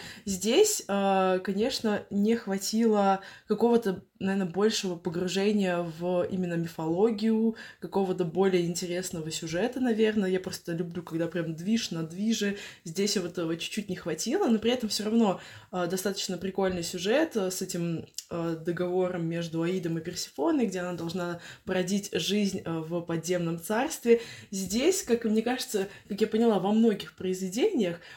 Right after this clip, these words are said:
мать Персефоны Деметру показывают просто чокнутой женщиной, которая запирает её, э, в этом, в оранжерее. И вот я реально начала читать сейчас другое произведение, и я поняла, что это используют везде,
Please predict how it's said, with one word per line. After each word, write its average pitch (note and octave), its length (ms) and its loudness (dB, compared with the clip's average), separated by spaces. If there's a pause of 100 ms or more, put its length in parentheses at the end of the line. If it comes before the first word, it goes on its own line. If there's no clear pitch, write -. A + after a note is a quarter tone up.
(140)
мать A#3 440 2
Персефоны A#3+ 560 0
Деметру F#3+ 500 -2
показывают G#3 500 -2
просто F3+ 300 -6
чокнутой E3+ 480 -2
женщиной, C4+ 560 0
которая G3 340 0
запирает F#3 600 0
её, E3+ 380 0 (300)
э, F3+ 60 -6 (140)
в E3+ 80 -2
этом, D#3 420 -4
в F3 120 -8
оранжерее. F#3 680 2
И - 140 -4
вот F#3+ 120 0
я G#3 60 2
реально G3+ 300 2
начала F3+ 340 -2
читать F3 320 -2
сейчас - 480 -8
другое F#3 440 2
произведение, F3+ 580 -2
и - 100 -4
я F3+ 80 0
поняла, F#3+ 400 0
что - 180 -4
это G3 280 -2
используют F#3 560 0
везде, F3 500 -2